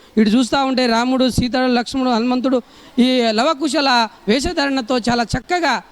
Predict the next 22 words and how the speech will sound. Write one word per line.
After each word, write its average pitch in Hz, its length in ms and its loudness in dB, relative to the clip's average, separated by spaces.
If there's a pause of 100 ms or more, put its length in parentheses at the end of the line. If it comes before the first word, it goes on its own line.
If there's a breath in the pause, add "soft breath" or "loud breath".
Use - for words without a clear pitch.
(140)
వండర్స్ 269 340 -2
కిడ్స్ 320 200 0
స్కూల్, 285 220 2
ఆ, 233 180 2
స్కూల్ 302 340 0
తరపున 262 300 -2
అయితే 240 360 0 (300 loud breath)
మన 233 180 2
మహబూబాద్ 277 500 0
నుంచి 247 400 0 (320 loud breath)
చాలా 233 120 2
గొప్పగా 240 640 0 (120)
మహబూబాద్లో 285 600 0
కూడా 277 460 -2
రేపు 247 220 0
ఇరవై 269 280 2
రెండో 277 240 0
తారీఖు 247 360 -2
ఆ 226 140 0 (380 loud breath)
ప్రాణప్రతిష్ఠ 262 800 -2
చేయబోతున్న 262 680 0
శ్రీ, 269 420 -2